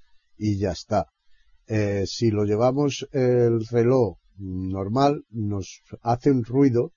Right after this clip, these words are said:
¿eh? Un pitido cuando ya se ha apagado y, eh, en ocasiones, por lo menos a mí me falla.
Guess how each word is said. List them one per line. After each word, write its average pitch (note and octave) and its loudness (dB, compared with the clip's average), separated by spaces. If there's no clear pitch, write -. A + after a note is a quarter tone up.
¿eh? A#2+ -4
Un G#2+ -8
pitido A#2+ 0
cuando F2 -4
ya G#2 0
se G#2 -4
ha G2+ 0
apagado A2 -2
y, E3 0
eh, G#2 -2
en A#2+ 2
ocasiones, C#3+ 0
por G#2+ -2
lo G#2+ -2
menos B2 0
a G2+ -2
mí B2 0
me G#2+ -2
falla. F2 -2